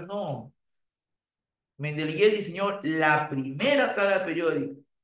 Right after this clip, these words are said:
¿Estamos de acuerdo? Es por eso que es considerado padre de la tabla periódica. Pero acuerden, acuérdense que Mendeleev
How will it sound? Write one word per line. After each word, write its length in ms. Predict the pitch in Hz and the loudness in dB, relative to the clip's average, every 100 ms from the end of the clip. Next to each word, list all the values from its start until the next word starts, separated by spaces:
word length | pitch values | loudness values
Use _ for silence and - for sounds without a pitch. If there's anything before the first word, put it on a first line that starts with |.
| _ _ | _ _
¿Estamos 400 | - 147 156 156 | -6 -4 -4 -6
de 60 | 156 | -2
acuerdo? 580 | 170 170 180 180 - _ | 2 4 2 0 -10 _
Es 220 | 165 160 | -2 -2
por 200 | - 175 | -2 -2
eso 200 | 175 165 | -2 -4
que 80 | 156 | -4
es 100 | 143 | -6
considerado 640 | 160 156 147 143 147 147 - | -6 -8 -4 0 0 0 0
padre 300 | 127 139 143 | 2 2 0
de 80 | |
la 60 | 143 | -2
tabla 260 | 113 123 - | -4 -4 -2
periódica. 500 | 139 185 208 - - _ _ _ _ - | 0 2 2 -2 -10 _ _ _ _ -2
Pero 180 | 143 147 127 | 0 0 -2
acuerden, 560 | - 196 214 - 143 - | 0 2 2 0 -8 -10
acuérdense 460 | 139 202 151 135 | -2 -2 -2 -6
que 120 | 135 | -8
Mendeleev 760 | 123 135 143 165 220 233 233 | -10 -8 -6 -2 0 0 -4